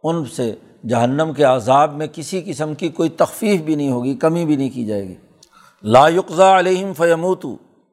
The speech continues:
نہ تو ان کو کوئی فیصلہ کر کے ان کی موت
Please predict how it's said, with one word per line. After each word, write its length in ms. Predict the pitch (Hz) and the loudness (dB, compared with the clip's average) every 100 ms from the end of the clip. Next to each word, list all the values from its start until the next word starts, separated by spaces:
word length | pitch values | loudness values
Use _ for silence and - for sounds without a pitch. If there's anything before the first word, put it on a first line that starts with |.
| - | -10
نہ 180 | 104 143 151 | 0 0 2
تو 60 | |
ان 180 | 170 170 | -2 -4
کو 120 | 156 | -6
کوئی 220 | 160 175 156 | -4 -4 0
فیصلہ 360 | 143 139 160 | 0 0 0
کر 220 | 165 147 | 0 0
کے 280 | 143 - 175 185 _ _ _ - | -6 -6 -6 -8 _ _ _ -8
ان 160 | 135 | -8
کی 180 | 135 147 | -6 -4
موت 380 | 123 120 151 175 | 2 6 6 4